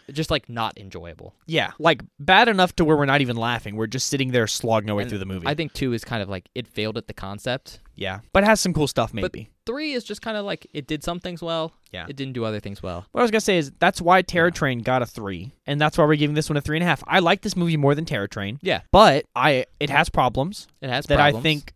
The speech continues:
Speaker 2: could be solved if
Speaker 1: It did a, certain things differently.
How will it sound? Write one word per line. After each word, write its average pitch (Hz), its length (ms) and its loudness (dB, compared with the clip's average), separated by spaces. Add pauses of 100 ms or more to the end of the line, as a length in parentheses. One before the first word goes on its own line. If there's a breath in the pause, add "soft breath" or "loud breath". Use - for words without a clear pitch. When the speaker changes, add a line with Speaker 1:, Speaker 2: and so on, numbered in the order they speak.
(120)
Speaker 2:
could 160 220 2
be 156 140 0
solved 139 580 2
if 120 420 -6
Speaker 1:
It 135 140 -8
did 143 160 -2
a, 120 220 -6
certain 180 560 -6
things 143 240 -8
differently. - 400 -12